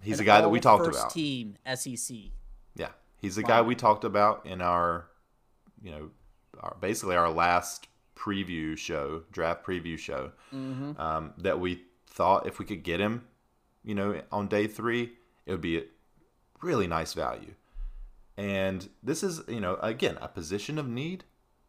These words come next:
Speaker 1: you know, a offensive line. He's hu-, he's a huge guy. Um, six three, three sixty-five. He's
Speaker 2: Yep.
Speaker 1: massive.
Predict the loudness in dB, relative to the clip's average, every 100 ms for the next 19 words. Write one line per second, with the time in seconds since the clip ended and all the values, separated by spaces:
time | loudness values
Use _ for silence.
0 | _ _ _ _ _ -12 -10 -6 -4 2
1 | 2 0 -6 -2 0 0 -4 -14 _ _
2 | _ _ _ _ -8 -8 -8 -18 -20 -10
3 | -8 -6 -6 -8 -10 -6 -6 -6 -6 -4
4 | -4 -6 -14 _ _ _ -8 -6 -4 -4
5 | -8 -14 _ _ _ _ _ _ _ _
6 | -12 -4 -2 -4 -4 0 2 2 0 2
7 | 2 0 -4 -6 -6 -6 -6 2 2 2
8 | -2 -12 _ _ -20 -20 _ -12 -8 -2
9 | 0 0 -2 -8 -8